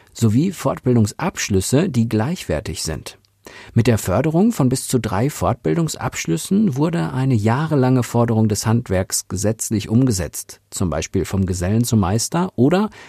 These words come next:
vom Meister zum Betriebswirt. Tipp,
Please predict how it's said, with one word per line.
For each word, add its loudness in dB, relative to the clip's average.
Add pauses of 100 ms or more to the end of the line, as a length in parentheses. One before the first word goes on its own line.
(120)
vom 2
Meister 0
zum 0
Betriebswirt. -4 (640)
Tipp, 0